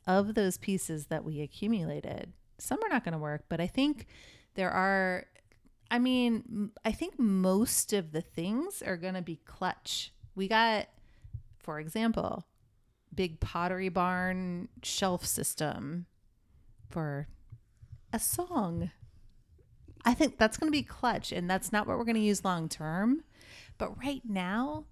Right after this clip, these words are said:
there's no storage in this house, and, like, we need something right now just to feel like we can walk through the house and not have our brain scramble.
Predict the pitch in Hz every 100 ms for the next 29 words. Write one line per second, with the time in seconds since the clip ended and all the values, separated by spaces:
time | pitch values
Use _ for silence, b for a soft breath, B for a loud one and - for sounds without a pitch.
0 | - - 302 - - - - - - -
1 | - 254 262 247 - 233 208 196 180 -
2 | 180 220 262 - 165 160 170 156 170 180
3 | 185 180 185 180 - - - 190 - 247
4 | - 190 190 185 180 180 - _ _ -
5 | 180 - 190 202 190 185 - 196 165 156
6 | 156 165 - - 165 160 147 151 - _
7 | - - _ _ _ _ 185 175 - -
8 | 175 165 151 147 156 - - - - -
9 | -